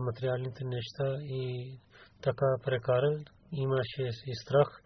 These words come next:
имаше и надежда, че, че тези шестима, които отидоха,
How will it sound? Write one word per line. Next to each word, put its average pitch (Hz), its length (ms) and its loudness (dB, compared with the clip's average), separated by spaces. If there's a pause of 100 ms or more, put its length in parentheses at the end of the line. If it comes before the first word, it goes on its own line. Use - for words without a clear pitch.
(280)
имаше 139 460 4
и 135 340 0
надежда, 117 520 2 (1040)
че, 131 140 2 (1400)
че - 80 -14 (540)
тези 131 280 2 (100)
шестима, 143 520 2
които 139 200 0
отидоха, 143 600 2